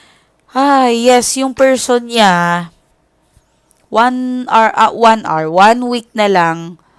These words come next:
magpa-flight na. So, nag-away pa sila, nahuli niyang may babae. So, ang nangyari, linayasan siya ng bab-, ng lalaki. Tapos, hindi nagparamdam sa kanya ng three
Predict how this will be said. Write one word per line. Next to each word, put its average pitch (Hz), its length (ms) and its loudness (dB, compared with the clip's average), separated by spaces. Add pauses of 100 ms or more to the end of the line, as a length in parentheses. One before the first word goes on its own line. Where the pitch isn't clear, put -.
(460)
magpa-flight 208 800 -2
na. 165 240 -4
So, 214 220 -4
nag-away 214 580 4
pa 196 120 -4
sila, 165 440 -4
nahuli 196 560 -4
niyang 190 240 -6
may 175 160 -2
babae. 156 680 -6 (340)
So, - 160 -8
ang 233 200 0
nangyari, 226 500 0
linayasan 214 720 -2
siya 160 160 -6
ng 170 140 -8
bab-, 185 260 -4
ng 185 200 -8
lalaki. 208 600 0 (800)
Tapos, 233 480 -2
hindi 233 240 -8
nagparamdam 202 680 -2
sa 185 160 -10
kanya 185 320 -8
ng 180 200 -8
three 175 200 -10